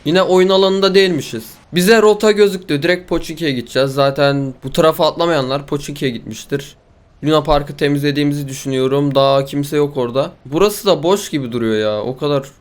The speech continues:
uçtuk uçtuk ama. İnşallah beklentimizi karşılar. Bir iki takım olsaydı böyle.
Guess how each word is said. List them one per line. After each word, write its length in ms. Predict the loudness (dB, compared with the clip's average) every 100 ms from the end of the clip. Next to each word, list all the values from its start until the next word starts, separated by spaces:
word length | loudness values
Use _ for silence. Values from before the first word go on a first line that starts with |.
| -12
uçtuk 460 | -12 -8 -8 -6
uçtuk 360 | -10 -8 -10 -4
ama. 320 | -4 -4 -6 -12 _ _ _ -20 -20 -20 -20 -20 -14
İnşallah 460 | -4 0 2 0 0
beklentimizi 760 | -2 0 -2 -2 -4 -4 -6
karşılar. 720 | -2 -2 -2 -4 -4 -4 -18 _ _ _ _ _ _
Bir 60 | -4
iki 200 | -2 -2
takım 320 | -2 -2 0
olsaydı 520 | 0 0 0 0 -2
böyle. 340 | -2 -2 -2